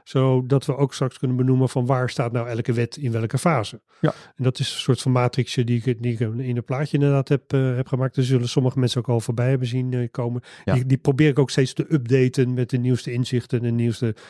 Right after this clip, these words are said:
Speaker 1: eh, eh, data die er, eh,
Speaker 2: Ja.
Speaker 1: of datums die er, die er zijn.
Speaker 2: Oké.
Speaker 1: Want dat levert soms verwarring op. Dat hebben we bijvoorbeeld bij de w-, wet V bar. Nou ja, die, die,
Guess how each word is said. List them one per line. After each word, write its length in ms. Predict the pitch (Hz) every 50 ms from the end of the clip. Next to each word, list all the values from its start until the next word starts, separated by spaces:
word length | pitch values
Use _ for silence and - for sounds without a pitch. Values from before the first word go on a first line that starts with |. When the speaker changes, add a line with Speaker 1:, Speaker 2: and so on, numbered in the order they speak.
| - - - _ -
Speaker 1:
eh, 760 | 214 143 117 113 110 110 113 117 120 127 117 117 117 117
eh, 60 | 117 113
data 380 | 110 117 110 120 117 - 117 113
die 160 | 107 110 104
er, 420 | 107 104 107 107 107 107 107 107
eh, 80 | 104 101 - - - - - - -
Speaker 2:
Ja. 160 | - - - - 185 -
Speaker 1:
of 100 | 143 110
datums 360 | 123 113 120 - - 110 -
die 240 | - 127 110 120 113
er, 120 | 117 117
die 100 | 113 110
er 120 | 104 107 95
zijn. 320 | - 120 117 143 170 185 _ _ _
Speaker 2:
Oké. 220 | _ - 92 127 226 - - - - - - - _ _ _ _ _ _ _ _ _ _ _ _ _ _ _ _ _ _ _ _ _ _ _
Speaker 1:
Want 160 | - 165 143
dat 140 | - 165 131
levert 240 | 190 190 180 175 156
soms 300 | - - 202 202 185 -
verwarring 420 | - 147 135 156 175 185 180 170
op. 160 | 156 180 175 -
Dat 100 | 147 131
hebben 220 | 143 156 147 139
we 60 | 127
bijvoorbeeld 360 | 117 131 143 156 139 123 120
bij 140 | 117 120 120
de 140 | 117 120 113
w-, 180 | 113 135 147 135
wet 200 | 120 117 - -
V 260 | - - 139 135 143 135
bar. 340 | 131 139 139 147 151 147
Nou 140 | 143 143 120
ja, 140 | 107 110 117
die, 280 | 123 135 135 131 156 165
die, 440 | 135 123 123 123 139 156 170 -